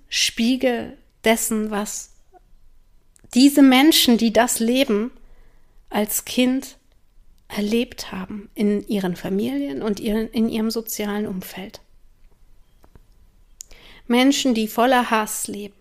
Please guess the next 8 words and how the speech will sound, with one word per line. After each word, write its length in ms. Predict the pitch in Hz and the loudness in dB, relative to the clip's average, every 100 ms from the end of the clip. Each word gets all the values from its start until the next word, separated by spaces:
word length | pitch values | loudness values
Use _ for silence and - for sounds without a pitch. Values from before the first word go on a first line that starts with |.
| - | -10
Menschen, 580 | 220 208 214 285 - 240 | -6 -2 0 0 0 0
die 140 | 226 220 | 0 0
gegeneinander 680 | 226 240 214 202 196 185 | 0 2 2 0 -4 -8
leben, 340 | 180 170 175 170 - - _ _ - - _ - | -10 -12 -14 -18 -20 -20 _ _ -20 -20 _ 0
Menschen, 520 | 220 262 285 - 214 | 4 4 2 0 -4
die 240 | 214 220 | -4 -8
rücksichtslos 1000 | - 269 277 - 233 - - - 185 185 | 0 2 2 2 -4 -4 -8 -8 -10 -12
leben, 400 | 208 165 - 208 | -14 -14 -14 -18